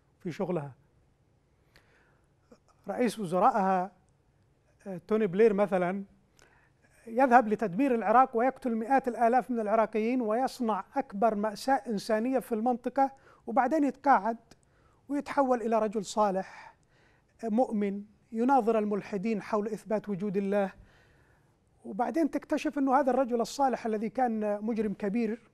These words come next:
قبلها أصبح، وهو رجل صالح يعني ومنظر للإيمان، في هذا الوقت أصبح حاكم أو يعمل بوظيفة مستشار لحاكم أبو ظبي. وكانت صحيفة ديلة،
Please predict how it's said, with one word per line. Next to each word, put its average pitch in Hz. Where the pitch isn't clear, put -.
قبلها 202
أصبح، 247
وهو 220
رجل 247
صالح 233
يعني 156
ومنظر 196
للإيمان، 220
في 208
هذا 285
الوقت 277
أصبح 247
حاكم 262
أو 226
يعمل 226
بوظيفة 196
مستشار 247
لحاكم 262
أبو 240
ظبي. 196
وكانت 185
صحيفة 214
ديلة، 190